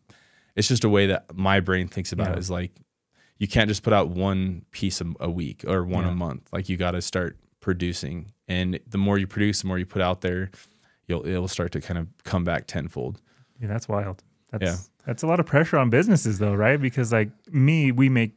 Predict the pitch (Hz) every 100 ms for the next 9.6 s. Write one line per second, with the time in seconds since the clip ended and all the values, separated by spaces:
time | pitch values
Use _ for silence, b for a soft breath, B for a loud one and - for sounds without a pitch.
0 | - 143 156 92 95 - 104 107 113 101
1 | 110 104 110 - 147 147 101 90 90 95
2 | 95 98 101 95 101 123 98 95 98 95
3 | 95 - 104 101 107 101 - 101 95 92
4 | 127 110 95 92 b b b b b 117
5 | - 151 - 98 104 90 101 113 113 95
6 | 95 107 104 - 95 90 _ _ _ _
7 | _ _ - 120 101 - 104 - - 117
8 | - 110 117 151 123 101 101 104 101 -
9 | 98 104 147 101 95